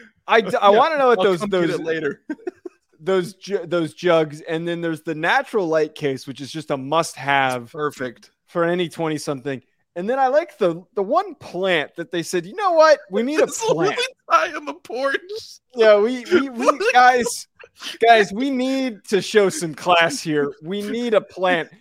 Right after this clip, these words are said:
Speaker 1: And then
Speaker 2: My
Speaker 1: what are
Speaker 2: girl's
Speaker 1: these
Speaker 2: coming
Speaker 1: lights?
Speaker 2: over.
Speaker 1: What
Speaker 2: She's
Speaker 1: are these lights?
Speaker 2: She wants some ambiance.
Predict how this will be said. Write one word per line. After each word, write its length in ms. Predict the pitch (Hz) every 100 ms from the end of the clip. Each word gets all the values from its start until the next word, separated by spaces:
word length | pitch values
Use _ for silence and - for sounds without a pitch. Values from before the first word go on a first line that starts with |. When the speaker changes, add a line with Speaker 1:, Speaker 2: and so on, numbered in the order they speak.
| _ -
Speaker 1:
And 140 | 277
then 80 | 349
Speaker 2:
My 80 | 262
Speaker 1:
what 180 | 262 359
are 60 |
Speaker 2:
girl's 260 | - 247 247
Speaker 1:
these 100 | 208
Speaker 2:
coming 320 | 226 320 381
Speaker 1:
lights? 180 | 202 -
Speaker 2:
over. 140 | 208 190 247
Speaker 1:
What 120 | 247
Speaker 2:
She's 300 | - - -
Speaker 1:
are 240 | 370 370 370
these 160 | 339
lights? 680 | 311 330 370 381 - - - 196 277
Speaker 2:
She 200 | - 233
wants 400 | 220 240 247 -
some 100 | 220
ambiance. 960 | 208 - 233 214 208 190 208 208 -